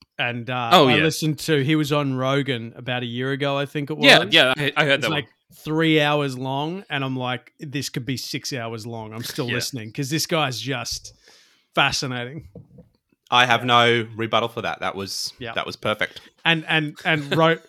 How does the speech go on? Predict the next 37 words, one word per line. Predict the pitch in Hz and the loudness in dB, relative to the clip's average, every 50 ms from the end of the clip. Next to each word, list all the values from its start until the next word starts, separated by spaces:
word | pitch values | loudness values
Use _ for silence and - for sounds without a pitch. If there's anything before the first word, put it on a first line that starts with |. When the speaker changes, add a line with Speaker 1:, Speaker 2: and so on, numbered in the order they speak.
| _ _ - | _ _ -4
Speaker 1:
Road | 180 160 151 147 147 127 | 0 2 2 2 2 0
Trip | - - 156 139 135 - _ _ _ _ - | -2 -2 -2 -2 -2 -4 _ _ _ _ -6
was | 175 170 147 120 | -4 -4 -2 -2
the | 135 147 | -2 -4
perfect, | 131 - - 139 139 135 127 - - 135 120 - - - - - - - _ _ _ _ _ _ _ - | -4 -4 -2 -2 0 0 -2 -2 -4 -6 -6 -8 -10 -20 -20 -20 -20 -20 _ _ _ _ _ _ _ -6
the | 165 135 | -6 -4
perfect | - - 143 160 165 160 - - 165 156 120 120 | -4 -2 0 2 2 2 2 2 0 -2 -2 -2
Tom | - 170 151 139 139 135 | -4 -2 -2 -2 -2 -4
Green, | 127 127 127 127 127 123 123 - - - - | -6 -6 -6 -6 -6 -6 -8 -10 -12 -10 -10
Speaker 3:
It | 110 107 104 | -8 -8 -8
was | 104 107 147 | -8 -8 -4
Speaker 1:
um, | 139 131 | -2 0
Speaker 3:
great | 120 113 110 113 | 2 2 2 0
in | 120 117 113 | -2 -4 -2
it. | 117 | -2
Speaker 1:
moment. | 117 131 131 123 127 135 - _ _ | 0 0 -2 -2 -6 -10 -12 _ _
That, | - 147 143 | -4 -2 0
Speaker 3:
Yeah. | 117 120 120 | 2 2 2
Speaker 1:
that | 135 139 131 | 2 2 0
movie. | 135 135 135 139 135 139 135 123 117 _ - - - - - _ - | -2 -2 -2 -2 -2 -2 -4 -4 -6 _ -18 -20 -20 -20 -20 _ 0
Feeding | - 190 185 175 165 160 156 | 2 4 4 4 4 4 2
the | 147 | 0
Snake. | 131 - - 170 151 160 190 - - - - _ _ _ _ - | 0 0 0 0 0 0 0 -4 -8 -16 -20 _ _ _ _ -6
Speaker 2:
Yeah. | 147 156 147 143 165 123 - - 175 | -2 0 2 2 2 0 0 -4 -4
Speaker 1:
So | - - - 170 160 147 - - - | -4 -2 0 0 -2 -2 -4 -6 -8
good. | - 185 139 120 - - - - - | -8 -8 -8 -8 -10 -10 -10 -12 -12
Speaker 3:
<laughs> | - - - - | -10 -10 0 4
Austin, | 135 147 156 - - - 196 | 6 8 8 6 4 2 4
Speaker 1:
So | 175 190 180 165 | 4 6 6 4
good. | 165 180 175 170 156 143 _ _ _ _ _ _ _ _ - | 4 2 0 -2 -4 -8 _ _ _ _ _ _ _ _ 4
Speaker 3:
Austin, | 131 143 147 - - - 156 151 147 | 4 6 4 4 0 0 0 0 2
Speaker 1:
Yeah. | 147 | 4
Speaker 3:
Massachusetts? | 147 143 143 - 139 - - 147 151 - - 202 - - - - - - - | 2 2 2 0 -2 0 2 2 2 2 -2 -6 -6 -8 -16 -16 -14 -8 -2
You | 123 127 | 0 2
mean | 120 123 123 123 117 113 101 101 _ _ _ _ _ _ | 4 4 4 4 2 -2 -6 -8 _ _ _ _ _ _
Boston, | - - - - - - 185 180 180 | 2 2 2 2 2 -2 -2 -2 0
Massachusetts? | 185 185 - - - - 214 208 208 - 269 233 - - | 0 -2 -4 -6 -6 -4 -4 -4 -4 -4 -6 -8 -10 -12